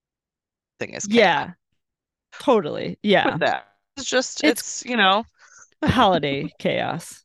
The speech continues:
Speaker 1: <laughs> Holiday
Speaker 2: right?
Speaker 1: chaos. Exactly. So, but we are back and we're gonna drink some beer and talk about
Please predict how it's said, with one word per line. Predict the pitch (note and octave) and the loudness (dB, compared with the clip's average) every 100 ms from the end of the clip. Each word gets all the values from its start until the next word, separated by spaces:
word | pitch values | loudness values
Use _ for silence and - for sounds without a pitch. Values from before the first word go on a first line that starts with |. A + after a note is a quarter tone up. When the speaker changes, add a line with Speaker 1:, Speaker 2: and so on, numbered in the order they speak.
| _ | _
Speaker 1:
<laughs> | _ | _
Holiday | E3 D#3 F#3 F#3 | -4 -2 0 2
Speaker 2:
right? | G#3 - - - _ | 0 -4 -14 -16 _
Speaker 1:
chaos. | - - - - | -18 -16 -12 -10
Exactly. | D#3 - - - - - - | -8 -6 -6 -6 -10 -10 -12
So, | - D3+ - - - - - | -4 -4 -4 -8 -14 -16 -2
but | F4 F#4+ G3+ - - - | 4 6 4 0 -6 0
we | A#3 | 2
are | D4 | 4
back | B3 A#3 - - - | 2 0 -6 -12 -8
and | A3 A3 G3+ G3+ | -2 2 4 2
we're | G#3+ | 0
gonna | G#3+ G3+ | -4 -4
drink | F#3+ | -8
some | - G3+ | -10 -6
beer | D4+ G#4+ G#4+ - | -4 -4 -4 -2
and | G#3 G3+ G3 F#3+ F#3 F#3 | 0 2 4 2 0 -6
talk | - G3 - | -6 -6 -2
about | F3 E3 G3 C#4 | 0 2 2 0